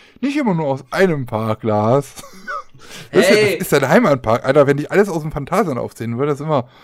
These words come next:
Speaker 1: oh.
Speaker 2: Nee, letztes Mal hatte ich aus dem Hansapark.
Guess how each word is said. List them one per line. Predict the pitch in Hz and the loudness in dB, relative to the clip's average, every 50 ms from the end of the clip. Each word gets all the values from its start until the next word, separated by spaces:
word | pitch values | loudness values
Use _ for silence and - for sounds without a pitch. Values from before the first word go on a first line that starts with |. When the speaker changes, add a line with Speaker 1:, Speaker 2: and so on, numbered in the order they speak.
| - - - - - _ _ _ _ _ _ _ - | -20 -20 -20 -20 -20 _ _ _ _ _ _ _ -12
Speaker 1:
oh. | - 107 98 98 92 90 87 85 - - - - - - _ - | -6 -4 -2 -2 0 -2 -2 -4 -8 -14 -20 -20 -20 -20 _ -18
Speaker 2:
Nee, | 135 131 131 131 131 135 135 147 165 180 | -14 -12 -10 -8 -6 -6 -4 -4 -4 -4
letztes | 180 175 180 180 - - | -4 -6 -8 -8 -8 -6
Mal | 214 214 220 | -4 -4 -2
hatte | 226 220 226 | -2 -4 -4
ich | 214 214 | -6 -6
aus | 190 208 208 202 - | -6 -6 -8 -8 -8
dem | 220 208 202 202 202 - - _ _ | -8 -8 -8 -10 -12 -14 -18 _ _
Hansapark. | - 185 208 202 160 143 135 127 131 131 120 117 117 117 | -10 -8 -8 -6 -6 -8 -10 -10 -10 -10 -10 -10 -12 -14